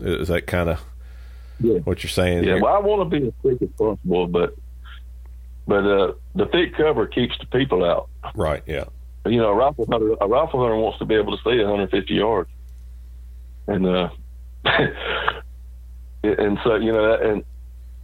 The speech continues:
Speaker 2: and then you get in the thick places, you know, I don't care. I don't care if I can't see twenty yards. If it's a pretty hot twenty yards, I'm good with it.
Speaker 1: Yeah, that's right. So do you, do you, uh, you use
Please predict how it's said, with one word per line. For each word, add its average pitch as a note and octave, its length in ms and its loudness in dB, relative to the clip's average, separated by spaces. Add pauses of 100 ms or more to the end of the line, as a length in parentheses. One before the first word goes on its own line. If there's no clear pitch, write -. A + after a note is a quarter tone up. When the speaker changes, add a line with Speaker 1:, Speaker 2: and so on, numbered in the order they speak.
Speaker 2:
and G#2 140 4
then G#2 100 2
you A2 80 0
get A#2+ 140 4
in A2+ 120 4
the G2+ 100 4
thick - 320 0
places, G2+ 360 2
you G2+ 100 2
know, G2 140 4
I A#2+ 40 4
don't D3 160 2
care. G2+ 280 4
I F#2 60 4
don't D#3 160 0
care G2 220 4
if F#2+ 100 2
I G2+ 100 4
can't A2 280 0
see G#2 120 2
twenty G2+ 280 2
yards. G#2+ 360 2
If F#2 80 2
it's - 140 0
a - 40 -2
pretty A2 240 2
hot A2+ 280 2
twenty G#2+ 220 0
yards, A2+ 300 2
I'm F#2+ 120 0
good A#2 180 4
with F#2 200 2
it. - 60 -2 (1900)
Speaker 1:
Yeah, A2+ 180 2 (140)
that's - 200 -4
right. G#2 180 -2 (1300)
So - 140 0
do F#2 100 4
you, A2+ 140 4 (400)
do G2+ 100 2
you, A#2+ 300 6
uh, G2 220 6 (680)
you E2+ 80 0
use A2 680 2